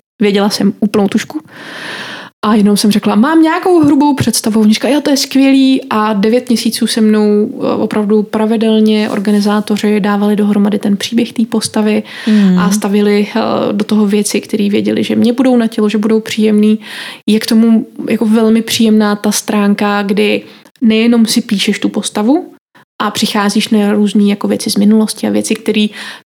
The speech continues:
Speaker 1: připravujou v uvozovkách náboje těm organizátorům, aby ti tam potom mohli dát ty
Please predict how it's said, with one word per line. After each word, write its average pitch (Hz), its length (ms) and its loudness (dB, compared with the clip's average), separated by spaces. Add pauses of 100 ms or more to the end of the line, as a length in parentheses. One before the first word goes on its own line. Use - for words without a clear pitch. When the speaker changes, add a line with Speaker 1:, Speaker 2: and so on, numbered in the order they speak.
(100)
Speaker 1:
připravujou 220 680 2
v - 120 -8
uvozovkách 202 600 -2
náboje 214 840 0 (220)
těm 214 180 2
organizátorům, 208 680 0
aby 208 140 -2
ti 208 100 -4
tam 196 160 0
potom 202 200 -2
mohli 196 540 2 (280)
dát 202 320 -6
ty - 240 -6